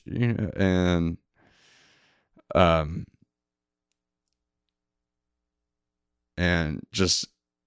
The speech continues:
yeah, I was, uh, there was just no doubt in my mind that, um, that she was gonna make it.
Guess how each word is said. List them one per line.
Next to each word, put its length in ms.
yeah, 360
I 120
was, 380
uh, 440
there 200
was 200
just 220
no 300
doubt 340
in 80
my 160
mind 500
that, 240
um, 520
that 180
she 240
was 260
gonna 400
make 380
it. 200